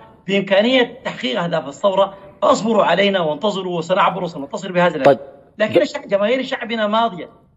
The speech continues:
Speaker 1: إن شاء الله ماضية في، آه، نضالها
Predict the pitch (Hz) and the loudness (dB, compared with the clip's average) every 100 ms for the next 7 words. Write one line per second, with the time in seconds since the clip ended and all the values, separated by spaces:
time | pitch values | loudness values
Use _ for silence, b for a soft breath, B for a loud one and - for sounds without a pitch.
0 | _ - 151 - 233 220 226 202 240 226 | _ -14 -4 0 2 2 2 2 0 2
1 | 247 254 254 - - - _ _ 214 208 | 4 4 2 -6 -20 -20 _ _ 0 2
2 | 180 165 156 156 143 135 131 127 127 170 | 0 2 4 4 4 0 0 -2 -2 2
3 | 208 277 262 240 285 | 4 6 4 2 0